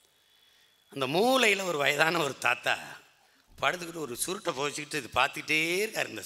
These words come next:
சம்பவங்களை. எவனாலையும் ஒண்ணும் செய்ய முடியல,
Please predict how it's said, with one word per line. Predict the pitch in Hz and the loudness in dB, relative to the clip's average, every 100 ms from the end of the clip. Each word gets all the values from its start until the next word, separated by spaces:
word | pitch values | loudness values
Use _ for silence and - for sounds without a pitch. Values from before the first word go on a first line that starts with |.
| - | -8
சம்பவங்களை. | 107 110 107 95 - - _ _ _ _ _ _ _ _ _ _ | -6 -6 -8 -12 -18 -20 _ _ _ _ _ _ _ _ _ _
எவனாலையும் | - 143 196 214 269 | 2 4 6 4 2
ஒண்ணும் | 226 180 202 | -2 -4 -2
செய்ய | 156 156 | -2 -2
முடியல, | 147 160 | -2 -2